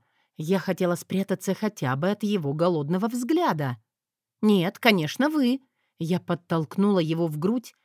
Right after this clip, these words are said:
и он сел на кровать. Оставалось запрыгнуть сверху и плеснуть ему в лицо свой волшебный порошок,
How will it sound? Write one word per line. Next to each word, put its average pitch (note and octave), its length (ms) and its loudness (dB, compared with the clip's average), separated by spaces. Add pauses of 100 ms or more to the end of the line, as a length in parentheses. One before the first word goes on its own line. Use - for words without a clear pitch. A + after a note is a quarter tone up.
(220)
и A3+ 60 2
он F#4 180 2
сел D4+ 260 -2
на C#4 120 0
кровать. D#3 560 -4 (420)
Оставалось F3 560 0
запрыгнуть F3 580 0
сверху F#3 580 -2 (280)
и A3 100 0
плеснуть A#3+ 600 0
ему A#3 240 2
в G#3+ 60 0
лицо A#3+ 360 -2
свой B3+ 260 -2
волшебный C4 560 0
порошок, C#4+ 720 -2